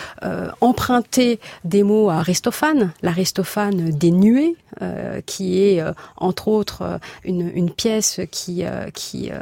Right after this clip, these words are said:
raille Socrate, euh, des mots à Rabelais, c'est le cas de Sorbonnagre, des mots à Charles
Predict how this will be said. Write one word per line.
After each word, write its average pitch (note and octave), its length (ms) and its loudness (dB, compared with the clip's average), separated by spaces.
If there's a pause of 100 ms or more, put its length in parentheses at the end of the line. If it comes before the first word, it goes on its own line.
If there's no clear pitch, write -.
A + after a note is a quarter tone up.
raille F#3 360 0
Socrate, - 600 -2 (320)
euh, F#3 240 0
des G3+ 140 4
mots A3 200 4
à F3+ 60 4
Rabelais, A3 380 2 (140)
c'est - 180 -4
le F3 100 -2
cas G3 180 -4
de F3+ 80 -4
Sorbonnagre, A3+ 680 0 (220)
des G3 160 6
mots G#3 140 6
à F#3 60 4
Charles A#3 240 2